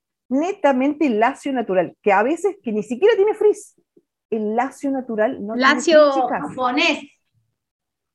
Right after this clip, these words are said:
Speaker 1: No tiene frizz, para empezar. Y las ondas son heces. Las ondas,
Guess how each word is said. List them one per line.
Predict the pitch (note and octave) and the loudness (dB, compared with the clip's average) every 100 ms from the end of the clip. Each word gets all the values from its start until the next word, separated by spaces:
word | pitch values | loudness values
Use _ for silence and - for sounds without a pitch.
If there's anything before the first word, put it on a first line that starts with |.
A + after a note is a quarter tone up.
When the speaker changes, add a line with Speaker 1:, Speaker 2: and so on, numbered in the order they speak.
| _ _ _ _ - | _ _ _ _ -4
Speaker 1:
No | D#4 G#4+ | -2 0
tiene | F#4 D#4 | 0 0
frizz, | D#3 C#3 - - _ _ _ _ _ _ _ - | -6 -14 -18 -20 _ _ _ _ _ _ _ -4
para | F3 E3+ | 0 0
empezar. | D#3+ D#3 D3 B2 A#2+ _ _ _ _ _ - | 0 -4 -4 -10 -16 _ _ _ _ _ -6
Y | C#4+ | -2
las | E4 E4+ | 0 2
ondas | A#4 A#4+ B4 - - | 2 2 0 -4 -16
son | - G#4 A4+ | -2 0 0
heces. | G#4 - F3 - _ _ _ _ | -2 -4 -6 -8 _ _ _ _
Las | G3 G#3 | -10 -4
ondas, | B3+ A#3 G3+ A3+ G4 _ | -2 0 0 0 -2 _